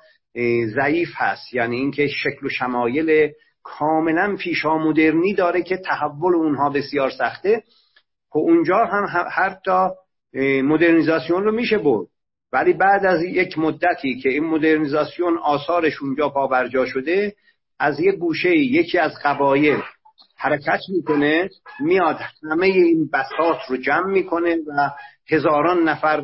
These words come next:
اه، در یک گوشه دیگری به علت، اه، این جنگ کشته می‌شن تا اینکه دوباره جامعه از اون حالت میاد بیرون. یعنی اگر ما همچی تصوری داشته باشیم، خب،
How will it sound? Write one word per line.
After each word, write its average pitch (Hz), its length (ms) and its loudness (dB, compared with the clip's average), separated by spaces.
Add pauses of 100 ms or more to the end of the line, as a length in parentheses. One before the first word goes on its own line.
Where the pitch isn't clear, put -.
اه، 131 300 0
در 139 240 0
یک 147 160 0
گوشه 151 420 0
دیگری 139 520 0
به 120 100 -2
علت، 135 400 0
اه، 139 220 0 (880)
این - 360 -4
جنگ 139 380 -2 (100)
کشته 151 300 0
می‌شن 156 560 0 (280)
تا 139 160 2
اینکه 165 300 0
دوباره 143 580 2
جامعه 139 540 -2
از 127 180 0
اون 147 160 -2
حالت 123 480 -2 (120)
میاد 147 380 0
بیرون. 123 420 -2 (500)
یعنی 113 260 0
اگر 123 260 0
ما 117 200 -2
همچی 123 360 -6
تصوری 135 560 -2
داشته 185 360 -2
باشیم، 151 560 -2 (320)
خب، 147 240 0